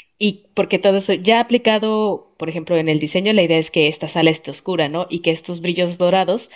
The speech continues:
junto con el, la sensa-, la imitación de fuego control que va a estar haciendo, yo planteaba que fuera un maniquí, <laughs> un animatronic en el centro,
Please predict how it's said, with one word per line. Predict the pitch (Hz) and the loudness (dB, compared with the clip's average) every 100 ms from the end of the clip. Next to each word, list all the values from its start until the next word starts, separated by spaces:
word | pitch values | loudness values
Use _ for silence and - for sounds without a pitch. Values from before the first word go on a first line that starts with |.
| - | -14
junto | - 175 170 | -10 -4 -2
con | 165 156 | -2 0
el, | 151 147 151 - | 2 2 0 2
la | 185 | 2
sensa-, | 170 185 175 160 - | 2 0 0 -2 2
la | 180 165 165 160 156 156 - - | 2 4 2 0 -2 -6 -10 -10
imitación | 190 185 185 170 185 190 | -10 -2 -2 0 -2 -4
de | |
fuego | 180 175 | -2 -2
control | 180 160 165 | -2 -4 -2
que | 165 | -2
va | 165 | -2
a | |
estar | 165 175 | -2 -2
haciendo, | 160 175 160 165 165 170 - - - - _ _ | -2 -2 -2 -2 -4 -6 -18 -20 -20 -20 _ _
yo | 190 | 0
planteaba | 196 185 185 185 | 2 2 0 0
que | |
fuera | 175 180 | -2 0
un | 175 | 0
maniquí, | 165 151 - | -4 -8 -8
<laughs> | - - 302 - 175 | -4 2 2 2 -6
un | 202 196 | -4 -2
animatronic | 196 175 156 170 180 | -2 -2 -4 -4 -4
en | 175 | -4
el | 175 | -6
centro, | 185 208 | -6 -8